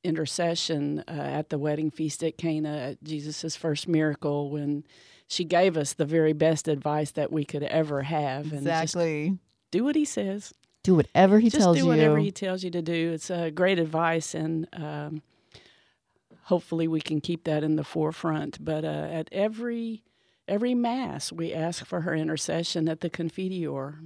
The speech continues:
Speaker 1: We were asking her to intercede for us.
Speaker 2: Mm, mm.
Speaker 1: At, uh, during the consecration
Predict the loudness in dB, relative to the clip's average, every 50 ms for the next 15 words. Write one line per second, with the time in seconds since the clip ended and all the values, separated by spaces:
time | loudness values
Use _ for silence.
0 | -14 -10 -8 -6 -6 -6 -8 -8 -8 -8 -6 -8 -8 -8 -6 -6 -4 -4 -4 -4
1 | -2 -4 -4 -4 -6 -6 -8 -10 -8 -8 -8 -8 -10 -10 -10 -8 -6 -4 -2 0
2 | 2 2 4 4 4 4 4 2 0 -6 -16 -8 -4 -2 0 0 0 0 -4 -8
3 | -12 -10 -8 -8 -8 -8 -6 -6 -6 -6 -4 -2 0 0 2 2 0 -2 -2 -4
4 | -6 -4 -4 -6 -8 -6 -4 -2 -2 -2 -2 -2 -2 -2 0 0 -2 -2 -4